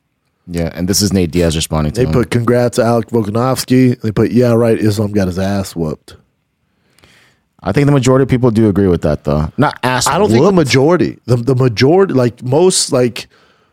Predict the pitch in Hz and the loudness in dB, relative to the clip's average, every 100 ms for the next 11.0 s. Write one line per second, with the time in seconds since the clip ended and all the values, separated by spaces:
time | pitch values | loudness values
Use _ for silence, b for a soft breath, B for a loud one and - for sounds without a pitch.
0 | b _ 117 113 151 156 117 151 151 151 | b _ -6 0 2 2 0 0 2 2
1 | 135 127 110 127 131 123 131 127 127 127 | 4 4 2 -2 -4 -2 0 2 2 2
2 | 127 123 107 113 80 107 110 90 107 107 | 2 0 -2 -2 -2 0 2 2 0 0
3 | - 120 113 - 113 113 101 117 117 113 | -2 -2 -2 0 0 0 0 0 2 2
4 | 107 b b b - 104 98 95 - - | -2 b b b -2 0 2 0 -4 -12
5 | - 117 110 117 123 127 131 113 - 120 | -2 0 2 2 0 0 0 -2 0 0
6 | 120 123 - 113 101 113 - 117 117 117 | 2 0 0 0 2 0 -2 -2 -2 0
7 | 113 - 107 117 120 107 110 107 - 110 | -2 -2 -4 -4 -4 -2 0 -2 -2 -6
8 | - 104 107 101 - - - 101 110 107 | -4 -4 -2 -4 -8 -20 -20 -6 -2 -2
9 | - 110 107 95 - 107 98 90 101 113 | 0 0 0 -2 0 0 2 -2 -4 -4
10 | 127 127 113 110 117 - 113 104 95 | 0 0 0 0 -2 -2 0 0 0